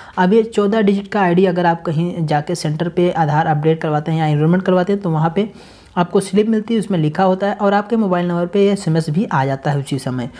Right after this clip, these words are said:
अब यहाँ पे देखिए, यहाँ पे अट्ठाईस डिजिट का enrollment आईडी डालना है। तो चौदह डिजिट का जो है enrollment आईडी होता है, उसके बाद में जिस date को आपने enrollment करवाया हुआ वो date भी यहाँ डालना होता है और समय भी डालना होता है।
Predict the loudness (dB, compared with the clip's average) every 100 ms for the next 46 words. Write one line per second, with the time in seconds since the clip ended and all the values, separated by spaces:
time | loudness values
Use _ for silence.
0 | -18 -4 -2 0 0 -2 0 0 2 0
1 | 0 -2 0 -2 -2 -4 0 2 2 2
2 | 0 -4 -4 0 2 4 2 0 0 2
3 | 2 2 0 0 -4 -6 -8 0 0 4
4 | 2 4 0 0 0 2 2 4 4 4
5 | 2 0 -2 -2 2 2 2 0 -2 -2
6 | 0 0 0 -2 -4 -12 -20 -4 -2 0
7 | 0 2 4 2 2 0 0 -2 -2 0
8 | 2 2 0 -2 -2 0 2 2 2 0
9 | -2 -10 -20 -2 2 2 2 2 2 2
10 | 0 0 0 2 2 2 2 0 0 -2
11 | -2 0 2 4 2 2 0 0 -2 -4
12 | -6 -6 -6